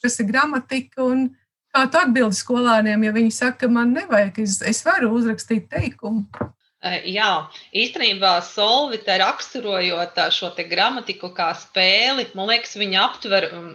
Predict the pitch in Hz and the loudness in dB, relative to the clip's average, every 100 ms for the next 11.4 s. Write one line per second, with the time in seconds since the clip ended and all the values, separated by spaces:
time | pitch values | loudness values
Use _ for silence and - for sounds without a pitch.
0 | 170 190 - 185 190 226 185 175 190 226 | -4 -2 -2 -2 -2 0 -2 0 -2 0
1 | 180 - 190 202 240 180 165 - 180 170 | -2 -4 -4 -2 -2 -2 0 0 0 -2
2 | 170 - 160 165 196 208 - 240 - 185 | -4 -4 -4 -2 0 0 0 -4 -6 -6
3 | 175 226 277 247 175 185 170 170 233 240 | -2 0 0 0 -2 -2 -4 0 0 0
4 | - 175 151 156 175 175 180 - 156 147 | -8 -8 -2 -2 0 0 0 -2 -2 -2
5 | - - - 165 185 269 320 254 202 180 | -10 -16 -14 -12 -2 -2 0 0 2 2
6 | 190 190 190 180 214 254 226 180 180 185 | 0 -2 -2 -2 2 0 0 -2 -4 -6
7 | 180 175 226 320 - 415 - - - 185 | -6 -6 -4 -4 0 0 2 0 -4 -8
8 | 175 202 359 - - 240 185 180 160 175 | -4 0 0 -2 -8 -6 -2 0 -2 -2
9 | 185 185 254 226 202 175 170 165 175 196 | -2 -2 0 -4 -2 -2 -2 -8 -6 -2
10 | 226 - 196 160 196 202 196 165 175 214 | 0 0 0 0 0 2 -2 -2 -6 -2
11 | 226 220 180 | -2 0 -2